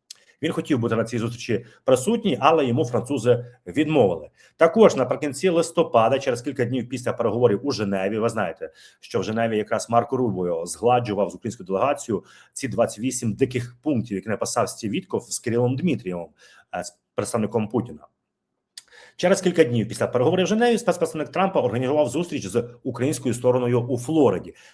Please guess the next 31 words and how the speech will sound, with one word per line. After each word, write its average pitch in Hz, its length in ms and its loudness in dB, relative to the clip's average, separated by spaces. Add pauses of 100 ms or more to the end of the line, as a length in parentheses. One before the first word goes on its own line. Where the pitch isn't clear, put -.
За 110 100 -2
даними 226 320 4
Н 214 80 2
Б 165 60 -2
С 180 200 -2
News, 120 320 0
Рубіо 175 320 2
дізнався 123 460 -2
про 120 180 0
заплановану 120 460 2
зустріч 175 400 -4 (220)
лише 139 360 0
тоді, 143 320 -2
коли 139 220 0
українці 131 500 0
запитали 127 640 0
про 107 140 -6
неї 117 300 -2
його 101 180 2
представників. 123 640 -8 (340)
Цілком 226 360 4
очевидно, 165 500 2
пише 120 200 -2
видання, 107 260 0
що - 160 -6
Рубіо 180 280 2
був 123 440 0
виключений 120 440 -2
з - 60 -14
цього 120 240 2
процесу. 110 500 -4